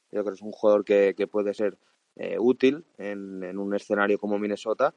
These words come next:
Y, y bueno, dependiendo lo de la ronda, sí que puede ser un paque interesante para,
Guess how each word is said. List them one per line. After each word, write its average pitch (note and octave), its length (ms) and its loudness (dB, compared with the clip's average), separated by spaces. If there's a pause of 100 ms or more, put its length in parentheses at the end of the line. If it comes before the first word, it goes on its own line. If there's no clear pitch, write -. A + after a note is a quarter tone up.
(560)
Y, G2+ 720 -2
y G2 40 -2
bueno, A#2 300 2
dependiendo A#2 560 2
lo C3 100 6
de B2 80 4
la A#2 100 0
ronda, B2 500 -2
sí B2 200 -10
que A#2+ 80 -4
puede A#2 180 -6
ser A#2 180 -10
un A2+ 160 -18
paque A2 580 -6
interesante A2 640 -10
para, A2 320 -6